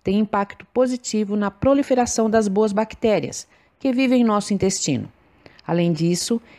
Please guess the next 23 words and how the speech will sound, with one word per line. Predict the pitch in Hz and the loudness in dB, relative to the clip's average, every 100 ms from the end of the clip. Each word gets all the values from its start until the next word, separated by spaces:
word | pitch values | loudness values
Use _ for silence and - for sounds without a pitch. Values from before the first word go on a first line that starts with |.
| _ | _
esse | 196 - | -4 0
mel | 214 220 | 2 2
contém | 233 240 226 214 220 | 2 -2 2 2 2
enzimas | 226 196 233 202 180 | 2 4 4 2 2
benéficas | 180 165 156 165 - 214 - | 0 2 0 -2 -4 -6 -6
para | - 190 196 | -2 0 0
diversos | 190 185 190 214 - - | -2 -2 -2 -2 -8 -8
tipos | 226 214 | -6 -4
de | 202 | -6
problemas | - 226 185 170 110 - - _ _ _ - | -2 -2 0 0 -2 -10 -18 _ _ _ -8
ligados | 214 240 220 208 | 0 0 0 -2
à | |
digestão. | 214 208 220 220 - 110 - _ _ _ _ _ _ | -2 0 0 -2 -8 -12 -14 _ _ _ _ _ _
Recomenda-se | - 240 269 262 302 294 - | -4 0 2 4 4 2 -2
tomar | 254 226 185 160 - | -2 0 0 -2 -2
uma | 208 247 | -2 0
colher | - 214 175 | 0 0 0
de | 160 | -2
chá | - 185 | -2 -2
de | 190 220 | 0 2
mel | 208 | 2
de | 175 165 | 2 0
manuka | 156 156 147 - 233 | 0 0 -2 -2 -2